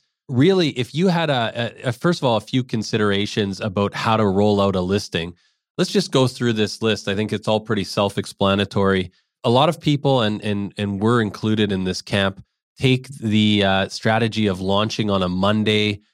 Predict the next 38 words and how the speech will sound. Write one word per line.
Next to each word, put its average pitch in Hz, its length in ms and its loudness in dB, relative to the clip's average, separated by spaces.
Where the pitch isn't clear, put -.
uh, 95 260 0
or 120 220 4
a 104 40 0
Tuesday 131 580 2
if 107 120 -2
Monday 107 380 2
is 98 140 -2
a 95 80 -2
holiday. 113 680 -2
Um, 101 380 0
and 113 240 0
you 117 140 2
wanna 131 200 2
go 123 160 0
live 107 340 2
on 104 140 0
M 101 140 -2
S, 98 220 -4
uh, 101 80 -2
M 107 220 -2
L 101 120 2
S, 104 320 -2
uh, 95 180 0
during 101 400 0
business 107 420 0
hours. 101 400 0
Um, 98 260 -2
there 110 140 2
have 98 120 2
been 104 160 -2
countless 117 400 -2
studies 104 360 0
that - 160 -6
show 101 200 -2
that 95 180 -4
people 104 540 2
at 101 260 0
work, 104 500 0